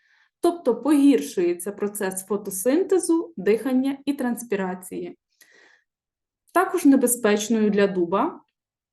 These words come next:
і дуже поширеною в лісах України є хвороба, яка зветься поперечний рак.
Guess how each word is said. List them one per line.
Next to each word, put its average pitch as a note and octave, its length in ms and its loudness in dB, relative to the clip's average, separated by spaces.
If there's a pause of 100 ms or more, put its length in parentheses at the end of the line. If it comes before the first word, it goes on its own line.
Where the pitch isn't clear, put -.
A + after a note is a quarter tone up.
(500)
і A#3+ 100 0
дуже B3+ 280 2
поширеною G3+ 840 0
в G3 40 -12
лісах G3+ 400 -4
України A3+ 580 -2
є G3+ 200 -2
хвороба, G#3+ 460 -4
яка G3+ 240 -6
зветься A#3 400 -10
поперечний A#3 760 -4
рак. A3+ 240 -10